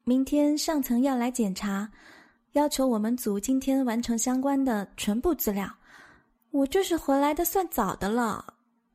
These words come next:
不过嘛，能吃到这么好吃的晚餐，这搬家的也不亏啦。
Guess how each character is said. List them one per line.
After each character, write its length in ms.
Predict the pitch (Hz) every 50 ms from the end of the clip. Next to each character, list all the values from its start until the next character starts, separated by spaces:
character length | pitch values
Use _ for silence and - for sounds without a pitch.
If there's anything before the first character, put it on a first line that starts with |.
| _ _ _ _ _ _ _ _ _
不 160 | - 294 311
过 160 | 302 - 359 349
嘛， 720 | 330 311 285 277 269 262 254 247 247 240 240 240 233 240 _ _ _ _ _ _ _ -
能 260 | - 277 294 302 320
吃 240 | - - - - 349
到 220 | 339 330 311 311 311 - -
这 220 | - 480 466 427
么 60 | 370
好 240 | 311 - - 254 226
吃 280 | 214 - - - - 262
的 140 | 254 240 220
晚 180 | 214 196 196 196
餐， 280 | - - 240 240 240 - - - - - - - - - _ _ _ _ _ _ _ _ _ -
这 120 | - 320 330
搬 280 | 330 330 330 339 330
家 220 | 330 - 339 330 339
的 80 | 330
也 140 | 294 254 240
不 200 | 233 240 - 359 359
亏 300 | - - - 349 359 359
啦。 380 | 359 349 339 339 349 349 349